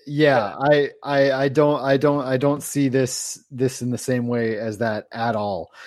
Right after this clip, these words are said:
Speaker 2: Yeah.
Speaker 1: Uh, I, I will say, in the same vein as me allowing collusion, I'm absolutely fine if a league wants to allow this. Just put it in your rules.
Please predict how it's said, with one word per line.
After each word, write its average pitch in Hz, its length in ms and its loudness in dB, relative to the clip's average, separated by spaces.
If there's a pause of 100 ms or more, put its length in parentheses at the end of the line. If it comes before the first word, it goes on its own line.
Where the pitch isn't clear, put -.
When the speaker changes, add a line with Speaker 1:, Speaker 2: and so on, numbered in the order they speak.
(220)
Speaker 2:
Yeah. 131 280 -6
Speaker 1:
Uh, 127 380 4 (420)
I, 147 180 2
I 147 220 2
will 170 240 10
say, 143 640 6 (180)
in 165 180 2
the 147 80 6
same 226 460 2
vein 113 460 0
as 117 400 -2
me 135 160 2
allowing 117 320 0
collusion, 123 520 -2 (380)
I'm 190 140 0
absolutely 147 560 2
fine 156 280 2
if 151 100 0
a 156 40 4
league 151 240 4
wants 151 280 4
to 160 140 2
allow 160 280 6
this. - 420 -4 (640)
Just 139 220 -2
put 170 160 8
it 151 120 6
in 131 60 4
your 113 140 2
rules. 135 460 0